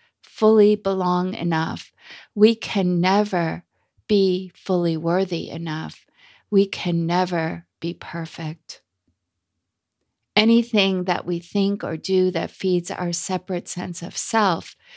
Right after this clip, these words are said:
creates dissatisfaction. We can never be or have enough. In our relationships with ourselves and others,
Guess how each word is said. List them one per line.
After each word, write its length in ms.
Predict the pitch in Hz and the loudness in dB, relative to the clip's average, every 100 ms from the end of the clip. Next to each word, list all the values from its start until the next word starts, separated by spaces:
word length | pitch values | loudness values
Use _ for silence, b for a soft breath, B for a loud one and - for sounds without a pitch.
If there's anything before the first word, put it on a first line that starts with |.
| B B - | B B -8
creates 640 | - 226 208 208 214 - | 0 4 6 4 2 -4
dissatisfaction. 1400 | 196 180 - 160 180 165 - 175 165 - - 170 160 160 _ _ _ _ _ _ _ _ _ _ - | -4 -2 -2 -2 -4 -8 -8 -6 -6 -6 -4 -4 -6 -10 _ _ _ _ _ _ _ _ _ _ 4
We 100 | 226 | 4
can 300 | 226 208 196 | 4 2 4
never 320 | 190 196 196 | 4 4 2
be 560 | 185 185 170 170 175 - _ - | 2 2 2 0 -6 -14 _ -4
or 160 | 170 | -2
have 580 | 156 - 170 160 160 - - | -2 0 2 2 -2 -8 -2
enough. 680 | 170 - - 147 160 - - _ _ _ _ _ _ _ _ _ _ _ _ _ _ _ _ _ _ _ _ _ _ _ _ _ _ _ _ _ _ _ _ | -2 -2 -4 -6 -8 -14 -20 _ _ _ _ _ _ _ _ _ _ _ _ _ _ _ _ _ _ _ _ _ _ _ _ _ _ _ _ _ _ _ _
In 160 | 226 262 | 4 8
our 160 | 277 | 8
relationships 1000 | 208 180 175 202 - 185 170 - - - 190 | 6 6 6 6 4 0 -2 -4 -6 -4 -2
with 100 | 175 | 0
ourselves 640 | 143 160 - 185 165 170 | 0 0 2 2 2 -2
and 180 | 170 156 | -6 -4
others, 600 | 185 175 - - - - | -2 -2 -2 -6 -8 -12